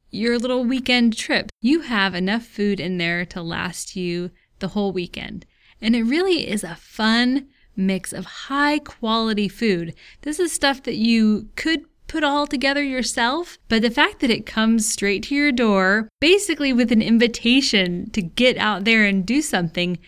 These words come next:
is really fun. So you can order one box that's the three-day backpacker box, or you can actually subscribe so you can have a new box come to you each month, and that'll get you kind of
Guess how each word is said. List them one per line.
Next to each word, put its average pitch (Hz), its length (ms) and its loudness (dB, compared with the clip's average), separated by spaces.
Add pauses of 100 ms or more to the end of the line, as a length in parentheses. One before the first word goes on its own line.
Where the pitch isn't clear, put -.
(160)
is 220 260 2
really 196 440 2
fun. 160 520 -4 (440)
So - 140 -2
you 277 80 6
can 262 160 2
order 233 340 0
one 214 480 2
box - 580 -2 (220)
that's 196 220 -6
the 196 80 -6
three-day 214 360 2
backpacker 180 580 -2
box, 170 420 -8 (280)
or 247 400 2
you 208 180 2
can 208 140 -4
actually 170 360 -8
subscribe 180 760 -2
so - 140 -4
you 185 120 -2
can 196 160 -2
have 175 260 -4
a 180 100 -6
new 190 340 2
box 180 400 -4
come 285 320 2
to 247 140 -4
you 175 360 0 (340)
each 214 360 0
month, 208 400 4 (340)
and 240 120 0
that'll 392 200 0
get 294 180 0
you 254 200 -4
kind 240 280 2
of 262 300 0